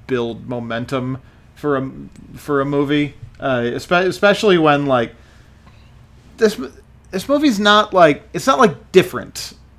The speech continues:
Uh, you can't be like, "Oh, this is the funny one," because it's, it's James Gunn. He's doing the Guardians of the Galaxy thing, except it's R-rated now. Uh, so it's hard to be like, "Oh, come,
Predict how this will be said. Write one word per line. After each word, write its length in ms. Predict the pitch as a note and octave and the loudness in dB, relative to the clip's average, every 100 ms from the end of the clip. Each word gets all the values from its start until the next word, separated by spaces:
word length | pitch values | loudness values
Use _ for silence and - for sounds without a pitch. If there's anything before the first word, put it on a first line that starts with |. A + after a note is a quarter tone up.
| - | -4
Uh, 220 | C#3+ C3 | -2 0
you 140 | C3+ | -2
can't 220 | C3 F#3+ F#3+ | -2 -2 0
be 80 | |
like, 180 | D#3+ C#3 | 2 2
"Oh, 180 | C#3+ F3 | 2 0
this 220 | C3 D#3 | 0 -2
is 140 | E3 C#3 | -4 -10
the 120 | C#3 | -8
funny 340 | - D#3 D3 A#2 | -6 -4 -4 -4
one," 340 | G#2 G2 A2 | -6 -10 -10
because 320 | A#2 A#2 A#2+ | -12 -8 -6
it's, 360 | B2+ G#2+ - - - - - | -6 -8 -16 -20 -20 -20 -6
it's 200 | D3+ A#2 | -6 -6
James 360 | - E3 D#3 A#2+ | -4 -2 -2 -2
Gunn. 260 | C3+ G2+ | -2 -4
He's 160 | G#2 A2+ | -6 -6
doing 400 | D3 C3+ B2+ B2+ | -2 0 -2 -4
the 80 | A#2+ | -4
Guardians 420 | B2+ A#2 A#2+ A#2 | -2 -2 -2 -4
of 80 | A#2+ | -6
the 80 | |
Galaxy 460 | A2+ A#2 A2 A2 B2+ | -4 -4 -4 -6 -10
thing, 400 | A#2 B2 G2+ G#2+ | -8 -8 -8 -12
except 400 | G#2+ - A2 A2 | -14 -10 -10 -10
it's 140 | A2 | -12
R-rated 580 | A2 A2+ A#2+ A#1 A#1+ - | -10 -8 -10 -10 -12 -14
now. 320 | A#1+ - - - - - - - | -18 -18 -18 -20 -20 -20 -20 -10
Uh, 420 | B2+ G#2+ G#2 G2+ G#2 - - | -6 -6 -8 -12 -16 -20 -18
so 180 | - C#3 | -4 -2
it's 140 | B2+ | -2
hard 200 | D3+ C#3+ | 0 0
to 60 | B2+ | 0
be 100 | C3 | -2
like, 180 | A#2 G2+ | -2 2
"Oh, 340 | D3 E3 G#2 | 4 4 0
come, 340 | - C#3 C#3 | -4 -6 -6